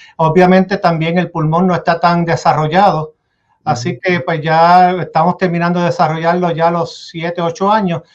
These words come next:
Speaker 1: así que, pues, en estos primeros años, pues, la, eh, los niños están más propensos a, pues, a, a desarrollarlo y a tener detonadores que, que le causen que empiecen con asma.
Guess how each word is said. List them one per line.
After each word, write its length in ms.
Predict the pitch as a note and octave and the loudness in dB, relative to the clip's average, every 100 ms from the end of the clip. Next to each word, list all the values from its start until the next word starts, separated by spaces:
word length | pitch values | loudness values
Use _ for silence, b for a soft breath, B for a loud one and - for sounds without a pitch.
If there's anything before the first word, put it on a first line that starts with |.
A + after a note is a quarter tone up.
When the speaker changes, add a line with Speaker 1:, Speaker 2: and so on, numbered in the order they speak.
| b b | b b
Speaker 1:
así 320 | F3 E3+ A3+ | -4 -4 -4
que, 120 | A3 | -2
pues, 180 | G3+ F3+ | 0 0
en 100 | E3+ | 0
estos 340 | F3 - G#3 - | -4 -2 -6 -2
primeros 460 | F#3+ G3 G3+ G3 | 0 0 0 0
años, 340 | A3 G#3+ F#3+ D#3 b b b | -2 0 -2 -2 b b b
pues, 160 | F3 D#3+ | -2 2
la, 520 | E3 E3 D#3 D3 D3+ | 4 6 6 4 0
eh, 420 | D#3 D3+ D3 D#3+ D#3 | -4 -6 -6 -12 -12
los 180 | E3 D#3 | -8 -6
niños 280 | F3 F#3+ F#3+ | -4 -4 -4
están 160 | G3 | -2
más 140 | F#3+ - | -2 -2
propensos 460 | F3+ F#3+ G3 F#3+ | -4 -2 -4 -4
a, 140 | D#3+ D#3 | -4 -4
pues, 140 | C#3+ | -4
a, 540 | D3 E3 D3 C#3+ C3+ | -4 -4 -2 -2 -2
a 40 | C3+ | -6
desarrollarlo 800 | C#3 - C#3+ D3+ F#3 G3+ F3+ E3+ b b | -8 -8 -6 -2 0 0 -2 -6 b b
y 100 | - | -6
a 100 | D#3 | -4
tener 360 | D#3 D3 D#3+ F#3 _ _ | -4 -4 -4 -6 _ _
detonadores 640 | F3 F3 E3+ F#3 G#3+ G#3 - | -4 0 0 0 0 -2 -6
que, 300 | E3 D3+ D3+ | -4 -4 -4
que 140 | D#3+ | -6
le 100 | D3 | -6
causen 400 | D3+ D3+ D3+ E3 | -4 -4 -4 -8
que 100 | D#3 | -8
empiecen 360 | D#3+ D#3 - D3+ | -8 -8 -6 -6
con 180 | D3+ C#3 | -4 -4
asma. 260 | A#2+ C3 | -6 -10